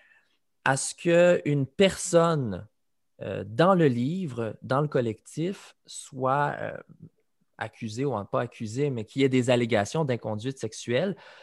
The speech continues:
Donc, elles vont vouloir qu'elle soit retirée du livre, ce qui va être fait, mais,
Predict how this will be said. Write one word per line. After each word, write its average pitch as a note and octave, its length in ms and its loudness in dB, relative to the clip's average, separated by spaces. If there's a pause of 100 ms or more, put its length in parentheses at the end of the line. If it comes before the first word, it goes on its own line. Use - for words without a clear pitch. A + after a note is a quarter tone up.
(480)
Donc, C3+ 480 2
elles A#2+ 200 0
vont B2+ 220 0
vouloir B2 720 0 (300)
qu'elle A2+ 240 0
soit C3+ 340 2
retirée D#3 520 2
du G3 160 2
livre, C#3+ 420 0 (420)
ce - 200 -18
qui D3+ 140 -6
va C#3 220 4 (100)
être D#3 300 2
fait, D#3 420 -2 (180)
mais, C3+ 440 0